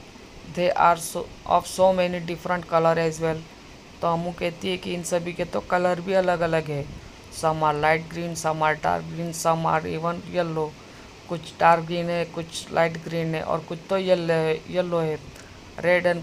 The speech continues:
purple, there is one which is green but has white patches on it। रेड कलर के भी है, पर्पल कलर के है और एक तो ग्रीन है लेकिन उसके ऊपर जो पैचेस है वो वाइट कलर के है।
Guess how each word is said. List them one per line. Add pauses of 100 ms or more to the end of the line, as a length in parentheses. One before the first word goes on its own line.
purple,
there
is
one
which
is
green
but (560)
has
white
patches
on
it। (920)
रेड
कलर
के
भी
है,
पर्पल
कलर
के
है
और
एक (120)
तो
ग्रीन
है
लेकिन
उसके
ऊपर
जो
पैचेस
है
वो
वाइट
कलर
के
है।